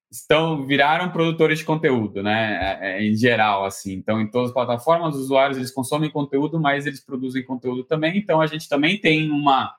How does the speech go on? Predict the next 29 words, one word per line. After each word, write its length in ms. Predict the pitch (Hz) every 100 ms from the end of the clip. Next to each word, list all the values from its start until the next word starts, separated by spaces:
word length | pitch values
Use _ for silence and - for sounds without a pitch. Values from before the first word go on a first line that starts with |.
| _ _ -
um 120 | 127
universo 680 | 135 135 113 123 127 127 123
ali 160 | 120
de 160 | 120 120
criadores, 920 | 120 127 110 113 127 165 202 - - _ _
mas 280 | 107 135 160
não 160 | 175 175
é 140 | 202
uma 180 | 226 196
batalha 460 | 165 160 156 151
de, 320 | 139 147 135 120
de 180 | 113
criadores 800 | 123 139 135 120 123 135 135 123
a 60 | 120
qualquer 380 | 123 117 117 113
custo, 380 | 139 165 -
ou 80 | 135
criadores, 920 | 120 123 120 117 127 131 127 120 - -
né, 220 | 117 127
como 200 | 123 120
a 60 | 120
gente 240 | 120 120
vê 80 | 117
em 40 |
outras 200 | 120 120
plataformas, 760 | - 117 123 117 113 101 95 95
assim. 440 | 95 - 101 95
A 140 | 92 95
gente 640 | 101 107 120 117 - 131